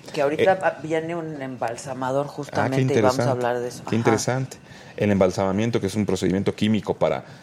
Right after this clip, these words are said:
Speaker 2: para favorecer la conservación del cuerpo.
Speaker 1: Sí.
Speaker 2: Incluye, eh, la sala de velación, donde vas a llevar el homena-, a cabo el homenaje de tu familiar.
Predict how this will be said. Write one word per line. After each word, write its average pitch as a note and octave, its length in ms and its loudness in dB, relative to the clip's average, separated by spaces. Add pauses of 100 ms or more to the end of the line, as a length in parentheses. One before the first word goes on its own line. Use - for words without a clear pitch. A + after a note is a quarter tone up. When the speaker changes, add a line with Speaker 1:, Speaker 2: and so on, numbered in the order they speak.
(360)
Speaker 2:
para G2 180 6
favorecer G2 320 2
la G#2 60 2
conservación G2 480 0
del G2 140 0
cuerpo. A#2 440 2
Speaker 1:
Sí. - 100 -18 (340)
Speaker 2:
Incluye, D3 520 4 (540)
eh, - 120 -2
la A2 180 4
sala G#2+ 200 4
de G#2 60 4
velación, G#2 440 4
donde C3+ 140 2
vas A2+ 140 2
a B2 40 2
llevar A2 180 4
el A2+ 100 2
homena-, F#2+ 320 0
a G2 60 -6
cabo A2+ 160 4
el A2 80 2
homenaje G2 320 2
de G2+ 60 4
tu G2 100 -4
familiar. A#2 480 2